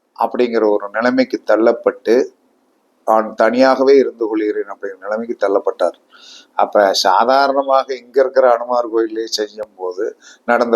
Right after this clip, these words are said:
ஒரு விஷயம், ராமர் பாதத்தில் இருக்கிற ஐயா கோயிலுக்கு வந்து நீங்க போய், நல்ல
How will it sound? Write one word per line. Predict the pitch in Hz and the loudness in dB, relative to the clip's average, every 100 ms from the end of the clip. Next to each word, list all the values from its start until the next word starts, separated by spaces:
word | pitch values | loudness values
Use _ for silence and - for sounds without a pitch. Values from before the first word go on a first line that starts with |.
| 107 | 0
ஒரு | 101 | 0
விஷயம், | 95 107 101 - _ - 117 | -4 -4 -6 -8 _ -2 2
ராமர் | 131 135 120 | 4 4 4
பாதத்தில் | 110 107 101 101 | 2 2 -4 -12
இருக்கிற | 98 98 98 | -12 -8 -6
ஐயா | 101 107 98 _ _ _ _ - | -4 -4 -6 _ _ _ _ 0
கோயிலுக்கு | 123 123 113 101 | 2 2 0 -2
வந்து | 104 117 104 | -4 -6 -10
நீங்க | 104 95 - | -12 -12 -4
போய், | 107 107 117 - - _ _ _ _ _ - | -2 0 0 -2 -8 _ _ _ _ _ -2
நல்ல | 120 156 | 2 4